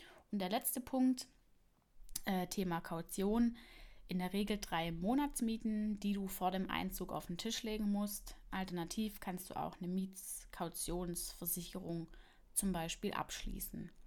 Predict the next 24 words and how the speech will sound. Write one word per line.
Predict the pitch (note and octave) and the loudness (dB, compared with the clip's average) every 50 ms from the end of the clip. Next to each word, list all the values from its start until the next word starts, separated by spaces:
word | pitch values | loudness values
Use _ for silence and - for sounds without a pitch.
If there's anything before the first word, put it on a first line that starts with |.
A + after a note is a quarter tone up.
| - - - - - - - | -12 -12 -12 -16 -16 -10 -4
Mach | - F#3+ F3 | -4 -4 -4
dich | - - - | -4 -6 -6
da | - - | -4 -4
mal | E3+ E3 E3+ | -4 -4 -6
schlau, | - - - E3+ E3 E3 E3+ E3+ E3 | -6 -4 -4 -2 0 0 0 -2 -4
was | E3 D#3 D#3+ - - | -6 -6 -6 -4 -4
es | G3 G3 - - | -4 -4 -4 -4
da | - F3 D#3+ D#3 D#3 E3 F#3 F#3 - | -6 -6 -6 -6 -6 -8 -10 -14 -14
für | - - - - - | -8 -6 -4 -2 -2
Alternativen | D#3+ E3+ - F#3 G#3 B3 B3 - G#3+ F#3+ F#3 A3+ C#4 | -2 -2 0 0 0 0 0 0 0 2 2 2 2
gibt. | E4+ D#4 - - - - - - - - - - - - - - - - - - - - - - - - | 2 0 -2 -4 -12 -14 -14 -14 -18 -18 -18 -16 -18 -18 -16 -14 -12 -12 -12 -12 -12 -14 -14 -16 -8 -4
Jo, | G#3 G3+ C#4 D4 A3+ D#3+ C#3+ D3+ - - - - - | 0 2 4 4 4 4 2 -2 -6 -14 -16 -14 -10
und | - F#3 F3+ F3+ F#3 - | -6 -6 -6 -6 -4 -2
das | F3 F#3+ - - - | -2 0 0 0 0
war | F3+ F#3 F#3+ G#3 A#3 | 0 0 0 0 0
jetzt | A#3 A3 A3 - | 0 -2 -4 -6
im | - - - | -8 -6 -4
Endeffekt | - F#3+ G3 G#3 G#3 - A3 G#3+ - - - - | -4 -4 -4 -4 -4 -6 -8 -8 -8 -14 -8 -6
auch | - A3+ F#3+ | -6 -6 -6
schon | - - - - | -6 -10 -10 -6
alles, | - - F#3 G#3 G#3+ G#3 G3+ - - - | -4 -4 -2 -2 -2 -4 -6 -6 -4 -2
was | F3+ F#3 F#3+ - - | -2 -2 -2 -2 -4
man | G#3 G3 F#3 F#3 F#3 F#3+ | -4 -2 -2 -2 -4 -4
zum, | F#3+ - F#3 F3+ F3+ F3+ F3+ F#3 F#3+ | -6 -6 -4 -4 -2 -2 -4 -6 -8